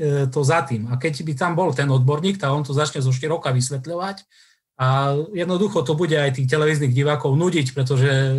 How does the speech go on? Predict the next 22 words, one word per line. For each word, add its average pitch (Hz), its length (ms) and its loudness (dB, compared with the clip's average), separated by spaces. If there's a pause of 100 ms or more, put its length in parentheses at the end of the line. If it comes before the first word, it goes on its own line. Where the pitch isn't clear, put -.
(440)
oni 160 200 0
tomu 135 200 4
nerozumejú. 113 640 0 (380)
Povedzme 120 480 0
si 127 240 -4
to 120 80 -8
tak, 127 240 0
ako 107 240 -8
to - 80 -6
je. 120 160 0
Taký 117 240 -6
bežný 147 400 0
človek, 139 480 -2 (480)
ktorý 127 240 4
má 131 240 2
nejaké 127 400 2
základné 131 480 0
vzdelanie, 117 560 -2
tomu 107 240 -6
nerozumie, 117 560 -2
že 110 160 -12
o 127 80 -2